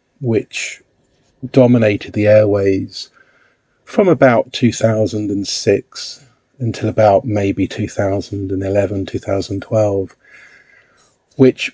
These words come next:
declared religion to be an appalling thing, something that was very destructive, and which also presented, uh, an anti-theism, the idea that it is probably best that God does not exist,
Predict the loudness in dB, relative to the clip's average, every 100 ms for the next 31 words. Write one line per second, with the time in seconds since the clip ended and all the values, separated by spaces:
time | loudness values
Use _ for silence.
0 | -4 0 0 2 4 6 4 0 2 2
1 | 2 -4 -8 -10 -6 -2 -2 -2 -6 -12
2 | _ _ _ _ -10 -6 -6 -4 2 4
3 | 4 0 -6 -10 -10 -8 0 0 0 -2
4 | 0 0 -2 0 0 -2 2 2 2 0
5 | 0 0 -6 _ _ _ _ -12 -8 -6
6 | -6 -8 -14 _ -4 -2 4 4 4 4
7 | 2 2 _ _ -20 -20 _ _ _ 0
8 | 2 2 0 -2 -4 -2 2 4 4 4
9 | 2 0 2 6 6 2 -4 -4 -2 -2
10 | 0 0 0 -2 -2 -4 -4 -6 -2 0
11 | 0 0 -6 -2 -2 2 2 0 -4 -4
12 | 2 2 2 -6 -16